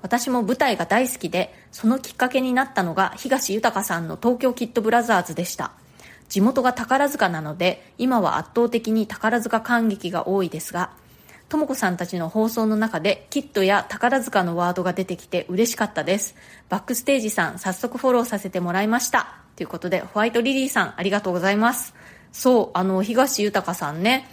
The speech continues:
あの、私の高校の先輩なんですよね。で、あの、高校の演劇部の部室の壁にね、東豊さんの直筆で結構大きな字でね、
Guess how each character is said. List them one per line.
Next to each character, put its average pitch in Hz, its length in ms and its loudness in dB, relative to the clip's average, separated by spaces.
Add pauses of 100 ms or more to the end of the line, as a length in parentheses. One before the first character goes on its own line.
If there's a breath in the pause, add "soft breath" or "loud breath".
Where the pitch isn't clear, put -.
(280 loud breath)
あ 175 60 -12
の、 156 320 -10
私 208 300 -2
の 190 140 2
高 202 240 4
校 196 220 0
の 277 360 4 (200 loud breath)
先 185 280 -2
輩 190 180 4
な 180 140 2
ん - 20 -8
で 151 60 -10
す - 120 -12
よ 156 80 -8
ね。 185 280 -2 (180 loud breath)
で、 220 160 4
あ 208 40 2
の、 196 160 0
高 269 220 0
校 262 180 2
の 247 120 -2
演 262 160 -2
劇 269 220 -2
部 175 320 -4
の 196 420 0
部 185 120 -2
室 - 280 -8
の 214 140 2
壁 202 280 0
に 196 140 -2
ね、 196 300 -2 (220 loud breath)
東 226 360 -2
豊 180 340 -2
さ 151 200 -6
ん 151 160 -10
の 151 80 -10
直 185 400 -4
筆 202 260 -8
で 190 140 0
結 - 180 -12 (120)
構 190 100 0
大 175 260 -4 (140)
き 214 120 -4
な 147 260 -2 (320 loud breath)
字 165 180 -6
で 151 140 -4
ね、 156 260 -4